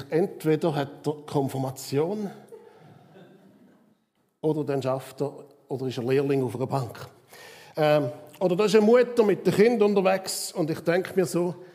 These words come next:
wahrscheinlich sind sie jetzt gerade auf dem Heimweg vom Besuch bei der Großmutter.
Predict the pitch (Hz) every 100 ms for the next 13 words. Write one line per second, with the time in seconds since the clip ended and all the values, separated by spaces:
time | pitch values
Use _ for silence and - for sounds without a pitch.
0 | - - _ _ _ - 143 170 175 185
1 | 151 151 143 139 156 160 151 135 139 139
2 | 143 143 - 135 - 104 113 - - 127
3 | 127 127 135 131 -